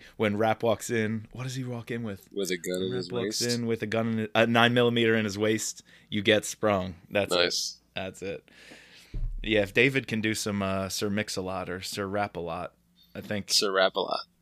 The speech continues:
Speaker 2: There we
Speaker 1: I
Speaker 2: go.
Speaker 1: think we get a lot more sales of Total Power.
Speaker 2: I think so.
Speaker 1: <laughs>
Speaker 2: At least ten more.
Speaker 1: Oh, easily.
Speaker 2: <laughs>
Speaker 1: Well,
Speaker 2: You can cut that. <laughs>
Speaker 1: also to wrap up our progress on the Patreon page, we are so
Speaker 2: Yes.
Speaker 1: grateful.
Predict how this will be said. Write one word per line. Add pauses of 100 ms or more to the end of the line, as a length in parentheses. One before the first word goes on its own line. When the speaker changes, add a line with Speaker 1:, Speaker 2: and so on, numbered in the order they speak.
(140)
Speaker 2:
There
we
Speaker 1:
I
Speaker 2:
go.
Speaker 1:
think
we
get
a
lot
more
sales
of
Total
Power. (400)
Speaker 2:
I
think
so. (680)
Speaker 1:
<laughs>
Speaker 2:
At
least
ten
more. (120)
Speaker 1:
Oh,
easily.
Speaker 2:
<laughs> (120)
Speaker 1:
Well, (300)
Speaker 2:
You
can
cut
that. (760)
<laughs>
Speaker 1:
also
to
wrap
up
our
progress
on
the
Patreon
page,
we
are
so
Speaker 2:
Yes.
Speaker 1:
grateful.